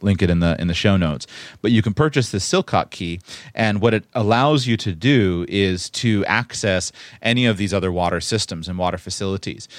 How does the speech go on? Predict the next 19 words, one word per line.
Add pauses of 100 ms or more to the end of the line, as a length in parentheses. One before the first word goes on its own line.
(200)
And
so,
um,
there
are
lots
of
places
where
with
this,
if
you
were
traveling
through
U
S
cities,